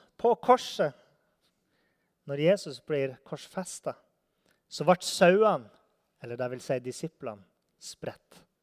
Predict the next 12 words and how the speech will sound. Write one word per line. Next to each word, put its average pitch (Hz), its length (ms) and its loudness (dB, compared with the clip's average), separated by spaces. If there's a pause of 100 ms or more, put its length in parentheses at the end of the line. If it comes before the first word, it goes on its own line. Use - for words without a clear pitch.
(1600)
Så - 300 -6
i 165 80 2
dette 165 300 4 (100)
tilfellet 175 400 0
så - 80 -6
er 143 80 0
det 147 80 -4
ikke - 140 -12
snakk 160 200 -4
om 139 120 -10
en 127 80 -12
sånn 135 180 -8